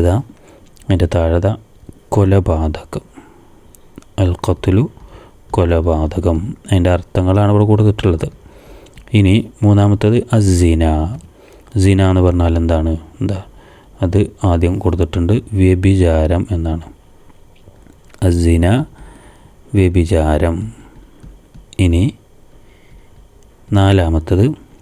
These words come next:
ഈമാനിൻ്റെ ഭാഗം. ഈമാനിൻ്റെ ഭാഗമാണ് എന്ത്? എന്താ ഇതാണ്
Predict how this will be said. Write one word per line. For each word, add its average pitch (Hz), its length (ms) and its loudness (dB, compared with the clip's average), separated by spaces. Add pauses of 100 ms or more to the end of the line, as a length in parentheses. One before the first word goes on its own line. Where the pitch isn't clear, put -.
(380)
ഈമാനിൻ്റെ 104 720 2 (100)
ഭാഗം. 78 300 0 (240)
ഈമാനിൻ്റെ 90 560 2
ഭാഗമാണ് 85 520 0 (100)
എന്ത്? 82 240 -2 (1120)
എന്താ 87 220 -2 (500)
ഇതാണ് 85 320 0